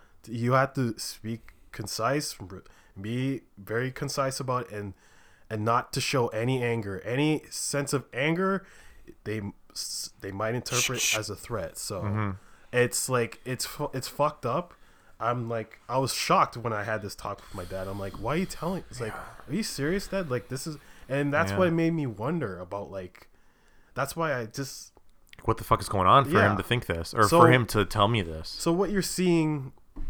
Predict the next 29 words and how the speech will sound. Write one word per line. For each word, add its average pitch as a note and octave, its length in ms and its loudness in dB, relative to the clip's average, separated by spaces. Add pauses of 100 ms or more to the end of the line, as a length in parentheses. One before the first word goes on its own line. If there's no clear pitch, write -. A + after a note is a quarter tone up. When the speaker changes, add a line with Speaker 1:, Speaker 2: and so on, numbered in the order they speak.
Speaker 1:
like, C3+ 260 0
today C3 560 0
with, A#2+ 360 -2
like, G2+ 180 -4
the G2+ 80 -10
protests, C#3 720 -2 (340)
some F3+ 260 4
of G3 140 4
it, F#3+ 200 2
yes, C#3 580 0 (160)
is C3 260 0
for - 240 -10
people C#3+ 300 -4
really C3 400 2
fighting C3 360 -2
for - 220 -8
equal A#2+ 380 -6
and G#2 260 -6 (400)
racial A#2 400 -2
rights, A2+ 560 -4
like, G#2 180 -6 (160)
like, G#2+ 320 -6 (240)
racial, A#2 440 -2 (160)
for G#2+ 260 -6
Speaker 3:
Mm-hmm. G2+ 100 -2
Speaker 1:
racial G#2 360 -2
inequality. G#2 160 -6
Speaker 2:
Inequality, G#2 500 0
yeah. F#2 200 -2